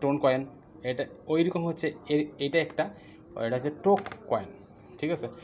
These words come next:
তো সুতরাং আপনারা যারা এর সম্পর্কে জানতে চান, তারা নেটে সার্চ দিতে পারেন। আমি যেভাবে বললাম, এভাবেই লেখা আছে।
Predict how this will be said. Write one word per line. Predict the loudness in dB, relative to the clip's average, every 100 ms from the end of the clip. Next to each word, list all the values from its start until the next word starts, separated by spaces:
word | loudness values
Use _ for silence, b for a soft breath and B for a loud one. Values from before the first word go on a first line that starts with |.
| B B
তো | -4
সুতরাং | 0 4 4 6
আপনারা | 4 4 4
যারা | 6 6 6 B B B B B 0
এর | 0
সম্পর্কে | 2 4 4 6 4 4 -8 -8 0
জানতে | 2 2 2
চান, | 2 4
তারা | 4 6
নেটে | 4 2
সার্চ | 2
দিতে | 2 2
পারেন। | 2 2 -6 -16 -20 -20 -20 -20 -20 -20 -20 -20 -20 -2
আমি | 0 2
যেভাবে | 2 4 4
বললাম, | 4 2 -2 -2
এভাবেই | 2 4 4 2
লেখা | 0 -2
আছে। | -2 -4 -8